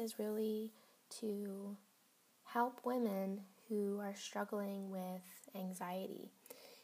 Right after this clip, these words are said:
and also just for women who are struggling with other things in addition to anxiety. Um, stress and anxiety is unfortunately really common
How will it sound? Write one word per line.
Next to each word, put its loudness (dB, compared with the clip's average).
and 2
also 0
just -2
for -6
women 4
who -2
are -2
struggling -6
with -10
other -6
things -2
in -4
addition -4
to -6
anxiety. -4
Um, -4
stress 2
and -2
anxiety -2
is 0
unfortunately 2
really 4
common 0